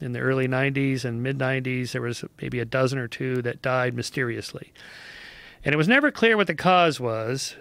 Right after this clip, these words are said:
So everybody said it's the E P O. They're ta-, you know, the blood's too thick. They're having strokes or heart attacks. And,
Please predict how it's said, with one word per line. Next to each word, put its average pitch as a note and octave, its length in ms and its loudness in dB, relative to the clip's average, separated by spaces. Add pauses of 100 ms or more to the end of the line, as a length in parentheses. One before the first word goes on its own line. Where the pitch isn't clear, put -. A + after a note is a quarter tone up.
So - 160 2
everybody E3 280 4
said C#3+ 180 2
it's C3 140 -2
the D3+ 160 -2
E D#3 80 4
P C#3 240 0
O. C3+ 300 6
They're B2+ 220 -6 (400)
ta-, - 180 -4
you D3+ 120 -6
know, B2 60 -4
the A2+ 80 -4
blood's C#3+ 380 4
too - 140 -2
thick. C3+ 260 0
They're B2 200 -2 (180)
having C3 220 -4
strokes B2+ 460 0
or A#2+ 60 -2
heart B2 160 -6
attacks. A#2+ 480 -4
And, A#2+ 220 0